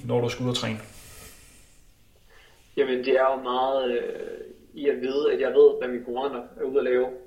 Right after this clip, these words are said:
Speaker 2: Øh, og det er måske det der vindergame i mig, fra da jeg var, fra lille, der egentlig, øh, stadig er der lidt. Altså, jeg,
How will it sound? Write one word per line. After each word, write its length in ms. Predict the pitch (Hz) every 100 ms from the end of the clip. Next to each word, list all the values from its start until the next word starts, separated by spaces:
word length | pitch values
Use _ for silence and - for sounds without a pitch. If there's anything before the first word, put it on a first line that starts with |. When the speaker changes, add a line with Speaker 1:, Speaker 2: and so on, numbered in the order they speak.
| - 160
Speaker 2:
Øh, 320 | 135 123 - - - - _ _ _ _ _ _ _ -
og 100 | 127
det 140 | 139
er 20 |
måske 300 | 131 123 156
det 100 | 139
der 160 | 135 127
vindergame 500 | 139 156 147 123 117 131
i 120 | 143
mig, 200 | 127 117 - - - -
fra 100 | -
da 60 | 120
jeg 200 | 123 120
var, 400 | 120 113 - - - _ _ _
fra 160 | - 131
lille, 300 | 135 156 170 - - - - _ 139
der 100 | 135
egentlig, 400 | 135 127 123 117
øh, 220 | - -
stadig 380 | - 143 156 135
er 80 |
der 120 | 135 131
lidt. 200 | 139 - -
Altså, 200 | 135 127
jeg, 460 | 131 131 131 123